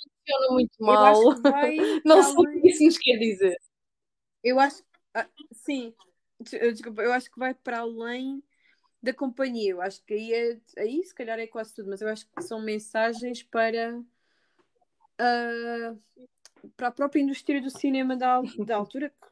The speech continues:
Speaker 2: que, que é igual agora, que, que é do género. Nós gostamos da, da no-, do novo brinquedo que, que apareceu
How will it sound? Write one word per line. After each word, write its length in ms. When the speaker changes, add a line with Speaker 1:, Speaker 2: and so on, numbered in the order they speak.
Speaker 2:
que, 260
que 140
é 40
igual 260
agora, 420
que, 520
que 80
é 80
do 80
género. 280
Nós 160
gostamos 500
da, 600
da 140
no-, 340
do 120
novo 180
brinquedo 460
que, 280
que 120
apareceu 640